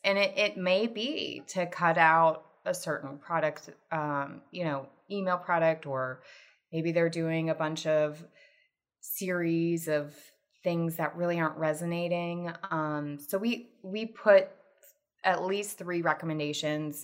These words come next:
um, like, hard recommendations on, on what they should do after the audit. Um, and then, you know, obviously they can take it or leave it,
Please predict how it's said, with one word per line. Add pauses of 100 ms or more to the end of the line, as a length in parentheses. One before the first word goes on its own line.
um,
like,
hard
recommendations
on, (640)
on
what
they
should (100)
do (200)
after
the
audit. (180)
Um,
and
then,
you
know,
obviously (680)
they
can
take
it
or
leave
it,